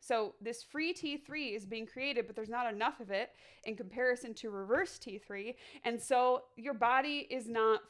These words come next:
functioning optimally because it doesn't have enough of the available active free T three. So that's quite a pathway,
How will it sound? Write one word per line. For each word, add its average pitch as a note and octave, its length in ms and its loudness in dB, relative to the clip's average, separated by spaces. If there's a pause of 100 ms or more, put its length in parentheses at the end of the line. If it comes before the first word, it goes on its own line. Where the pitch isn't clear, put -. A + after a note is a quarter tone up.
(100)
functioning G3+ 420 -4 (100)
optimally B3 540 -2
because A3 300 -10
it G#3 120 -4
doesn't G#3+ 380 -2
have G#3+ 180 -2
enough A3+ 440 -2
of F#3+ 260 -6
the G3+ 260 -10 (220)
available A3+ 800 2 (120)
active G#3+ 520 0 (400)
free A#3 420 -6
T A3+ 400 -10 (240)
three. A3+ 320 -4 (240)
So - 140 2
that's C#4 240 8
quite A4+ 260 8
a - 40 0
pathway, D4+ 580 0